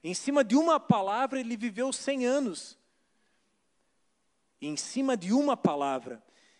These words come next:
Então, esses lugares altos é esse lugar seguro em que eu e você precisamos estar. E esse lugar alto também, eu entendo que ele pode ser um lugar de silêncio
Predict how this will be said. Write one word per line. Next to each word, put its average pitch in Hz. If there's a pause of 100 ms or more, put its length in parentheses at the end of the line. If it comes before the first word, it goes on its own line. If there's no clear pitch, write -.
(140)
Então, 233 (220)
esses 240
lugares 202
altos 220
é 233
esse 233
lugar 202
seguro 247
em 226
que 202
eu 269
e 285
você 233 (240)
precisamos 190
estar. 127 (480)
E 196
esse 285
lugar 226
alto 202
também, 220 (220)
eu 190
entendo 240
que 269
ele 226
pode 226
ser 254
um 269
lugar 220
de 220
silêncio 240